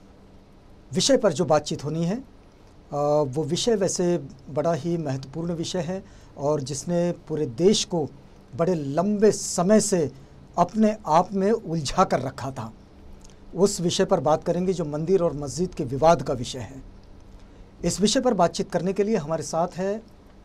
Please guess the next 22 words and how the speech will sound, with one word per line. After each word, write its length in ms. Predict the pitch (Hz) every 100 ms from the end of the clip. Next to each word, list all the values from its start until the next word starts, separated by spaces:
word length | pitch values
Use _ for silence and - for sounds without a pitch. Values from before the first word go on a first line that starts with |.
| - -
अम्बेडकराइट 680 | 151 196 196 208 208 214 208
पार्टी 580 | 190 185 - 165 165 190
of 220 | 170 -
इंडिया 320 | 165 185 185
के 140 | 180 160
नेशनल 420 | 147 160 - 196
प्रेसिडेंट 580 | - 110 135 117 113 - - - -
और 280 | 147 165 - - 165
एम्बस 300 | 180 214 -
के, 260 | 190 180
अ, 60 | 175 - - - 147 151 156 151
जो 280 | 131 120 160
नेशनल 480 | 156 170 - - 170
ऑर्गेनाइजर 520 | 147 156 160 156 180
हैं 180 | 208 214 - - -
धीमान 420 | 127 165 185 196
विजय 320 | 175 139 131 170
मानकर 380 | 147 147 135
साहब। 320 | 127 123 110 113 - - - - - - - - -
विजय 180 | 180
मानकर 300 | 269 214 214
साहब 300 | 233 180 214